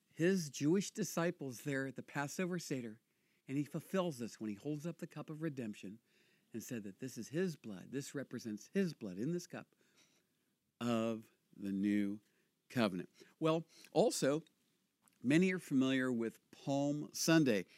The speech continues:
Here's where that comes from in Matthew twenty-one. "And a very great multitude spread their clothes on the road. Others cut down branches from the trees and spread them on the road."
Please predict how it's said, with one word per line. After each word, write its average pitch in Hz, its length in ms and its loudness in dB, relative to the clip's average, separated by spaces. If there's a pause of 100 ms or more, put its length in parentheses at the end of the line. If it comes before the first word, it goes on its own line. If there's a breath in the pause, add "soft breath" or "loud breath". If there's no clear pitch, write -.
Here's 233 280 2
where 139 160 4
that 120 180 6
comes 220 300 4
from 117 240 6
in 120 120 10
Matthew 123 460 6 (380 soft breath)
twenty-one. 147 800 6 (480 soft breath)
"And 104 120 0
a 95 40 2
very 110 340 6
great 147 280 4
multitude 135 580 4
spread 165 360 2
their 185 100 6
clothes 175 380 4
on 175 80 6
the 160 80 4
road. 139 400 6
Others 165 300 2
cut - 280 -2
down 135 220 4
branches 127 460 4
from 123 120 0
the 104 80 2
trees 127 380 2
and 98 120 2
spread 127 300 2
them 135 100 4
on 131 120 6
the 131 80 4
road." 139 340 4